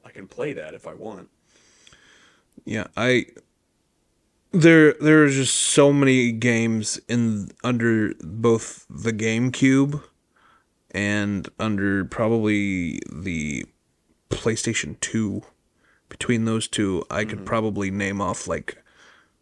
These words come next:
Speaker 2: five to ten more that I
Speaker 1: Yeah.
Speaker 2: would consider, like, top tier games that I really, really, really enjoyed.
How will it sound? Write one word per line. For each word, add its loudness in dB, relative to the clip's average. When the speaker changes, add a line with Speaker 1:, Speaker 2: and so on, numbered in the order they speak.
Speaker 2:
five -4
to -16
ten -4
more -6
that -2
I -2
Speaker 1:
Yeah. -2
Speaker 2:
would -8
consider, -4
like, -6
top -4
tier -4
games -8
that -4
I 0
really, -4
really, -4
really -4
enjoyed. -4